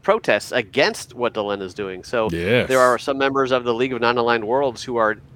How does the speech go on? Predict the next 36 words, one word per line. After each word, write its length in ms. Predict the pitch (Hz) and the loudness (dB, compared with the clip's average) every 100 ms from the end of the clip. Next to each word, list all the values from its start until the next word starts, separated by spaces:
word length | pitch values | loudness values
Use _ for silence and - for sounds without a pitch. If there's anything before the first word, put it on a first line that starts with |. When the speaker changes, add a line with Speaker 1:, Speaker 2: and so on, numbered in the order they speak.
| - - | -20 -12
Speaker 1:
trying 240 | - 147 143 | 0 2 4
to 100 | 120 | 2
convince 460 | 127 110 135 135 | 0 0 0 -2
people 400 | - 139 131 123 113 | -6 -6 -4 -6 -4
to 360 | 113 107 101 - - - - 123 | -4 -4 -4 -10 -20 -20 -10 -6
depose 760 | - - 156 170 127 113 - - 120 | -4 2 4 4 2 -4 -10 -12 -2
Delenn 500 | 113 113 110 101 104 | 0 2 2 0 0
and, 160 | 101 | -6
and 160 | 107 104 | -8 -10
stop 360 | - 156 156 | 0 2 4
her 100 | 120 | 0
from 200 | 107 110 | -4 -8
sending 380 | 107 123 110 98 | -6 -6 -4 -6
the 120 | 98 | -6
attack 320 | 98 - 101 - - | -6 -4 -6 -6 -18
fleet. 300 | - 92 73 _ | -14 -14 -14 _
So, 300 | - 98 92 - _ - - | -14 -10 -12 -14 _ -20 -6
yeah, 180 | 151 107 | 0 0
so 160 | - 160 | -2 -8
there's, 180 | 254 | -6
Speaker 2:
Yeah. 60 | 160 | -4
Speaker 1:
there's, 180 | 190 - 123 | -6 -6 -14
uh, 60 | - - | -14 -2
quite 140 | - 180 | 2 4
a 40 | |
bit 120 | 185 | 4
going 180 | 143 107 | 4 4
on 100 | 92 | 2
this 180 | 90 - | -2 -8
episode. 300 | - - 62 - - | -14 -16 -18 -16 -6
Speaker 2:
There's 160 | 117 | -6
quite 240 | - 175 196 | -2 0 2
a 60 | |
bit. 320 | 117 151 101 - - | 2 2 2 -2 -4
In 220 | 117 110 | -2 -2
fact, 640 | - 160 175 113 - - | 0 4 4 2 0 -18